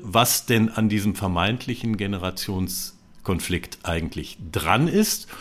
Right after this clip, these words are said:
Und wir beleuchten ein wenig, welche Lösungswege es bei Konflikten in Teams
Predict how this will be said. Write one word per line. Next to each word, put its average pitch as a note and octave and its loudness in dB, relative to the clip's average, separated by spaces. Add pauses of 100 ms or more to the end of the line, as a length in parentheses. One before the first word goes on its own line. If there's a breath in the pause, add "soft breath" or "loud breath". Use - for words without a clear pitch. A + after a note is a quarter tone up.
(240 loud breath)
Und E3+ 4
wir E3+ 10
beleuchten B2+ 6
ein A#2 2
wenig, A#2+ 6
welche G#2+ 4
Lösungswege G#2+ 6
es D#2 -8
bei E2+ -4
Konflikten G2 0
in F#2 2
Teams B2 4